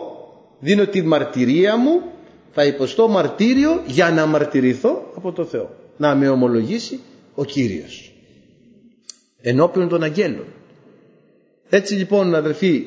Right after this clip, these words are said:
ύστερα από όλα αυτά και τα μαρτύρια που περνάμε και εμείς ακόμη σήμερα, τηρουμένων των αναλογιών, όχι μέχρι αίματος, είπαμε ανέμακτο. Και πολλοί περνούν ανέμακτα μαρτύρια. Αδελφοί,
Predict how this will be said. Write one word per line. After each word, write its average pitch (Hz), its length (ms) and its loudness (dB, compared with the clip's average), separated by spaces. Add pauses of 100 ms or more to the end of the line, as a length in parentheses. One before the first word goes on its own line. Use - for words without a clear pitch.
(120)
ύστερα 208 340 0
από 180 180 -4 (300)
όλα 247 180 -2
αυτά - 460 -10 (400)
και 156 80 -8
τα 165 120 -2
μαρτύρια 233 460 2
που 226 100 -4
περνάμε 254 360 2
και 247 140 -2
εμείς 269 240 0
ακόμη 170 320 -2
σήμερα, 123 440 2
τηρουμένων 151 580 2
των 135 160 0
αναλογιών, 127 560 2 (560)
όχι 156 280 2
μέχρι 139 340 2
αίματος, 156 500 2
είπαμε 240 440 0
ανέμακτο. 131 1040 0 (640)
Και 156 140 0
πολλοί 220 680 -2 (100)
περνούν 151 500 2
ανέμακτα 131 880 -2 (180)
μαρτύρια. 110 680 0 (960)
Αδελφοί, 127 580 0